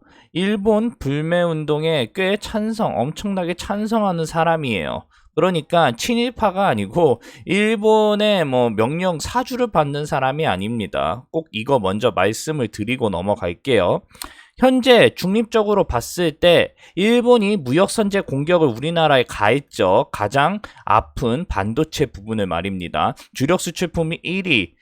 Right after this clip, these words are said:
반도체를 건드렸다는 건 우리나라 무역을 건드리겠다라는 일본의 본 모습이에요. 마음이죠. 그래서 우리나라가 현재 여기에서 취했던 움직임은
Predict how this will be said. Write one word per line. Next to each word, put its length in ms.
반도체를 600
건드렸다는 840
건 280
우리나라 440
무역을 640
건드리겠다라는 1040
일본의 520
본 160
모습이에요. 640
마음이죠. 880
그래서 500
우리나라가 720
현재 440
여기에서 400
취했던 800
움직임은 800